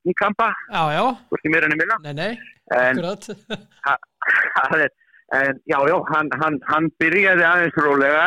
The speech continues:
Speaker 1: en síðan er hann alveg búinn að, að, að smella og, og bara er, er hvers manns dálæti. Eh, sko, Lokki er þar fyrir aftan, eh,
Speaker 2: Já, já, sem,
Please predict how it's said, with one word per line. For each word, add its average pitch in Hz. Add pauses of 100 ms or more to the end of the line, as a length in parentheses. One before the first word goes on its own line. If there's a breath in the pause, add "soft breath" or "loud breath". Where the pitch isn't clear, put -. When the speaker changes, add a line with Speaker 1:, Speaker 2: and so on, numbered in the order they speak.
Speaker 1:
en 165
síðan 165
er 147
hann 135
alveg 135
búinn 123
að, 110
að, 113
að 110
smella 101
og, 107 (100)
og 101 (120)
bara 95
er, 98
er 95 (300)
hvers -
manns -
dálæti. 95 (520 loud breath)
Eh, 107 (760)
sko, - (440)
Lokki 135
er 135
þar 131
fyrir 127
aftan, 156 (280 loud breath)
eh, 131
Speaker 2:
Já, 127
já, 175 (280)
sem, -